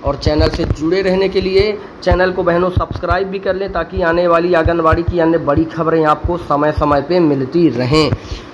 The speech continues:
इसी के साथ बहनों हम मिलेंगे आंगनबाड़ी की अन्य एवं बड़ी मुख्य खबरों के साथ। तब तक के लिए बहनों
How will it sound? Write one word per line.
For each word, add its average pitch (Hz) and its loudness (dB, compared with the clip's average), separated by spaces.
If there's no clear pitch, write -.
इसी 156 -4
के 190 0
साथ 185 2
बहनों 185 4
हम 180 4
मिलेंगे 185 2
आंगनबाड़ी 175 2
की 180 -4
अन्य 190 0
एवं 170 2
बड़ी 160 2
मुख्य 180 2
खबरों 170 2
के 165 0
साथ। 147 2
तब 147 -4
तक 165 -2
के 160 0
लिए 156 2
बहनों 135 -2